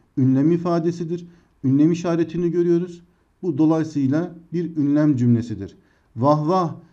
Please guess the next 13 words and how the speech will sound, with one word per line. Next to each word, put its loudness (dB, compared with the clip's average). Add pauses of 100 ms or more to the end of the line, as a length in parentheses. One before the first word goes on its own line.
(120)
şimdi -6
bu -6
çocuklara -2
kim -2
bakacak?" -2
ifadesinde 0 (280)
yine 2
vah 0
vah 0
sözcüğü 2
burada -2 (140)
ünlem 2
ifadesidir. -2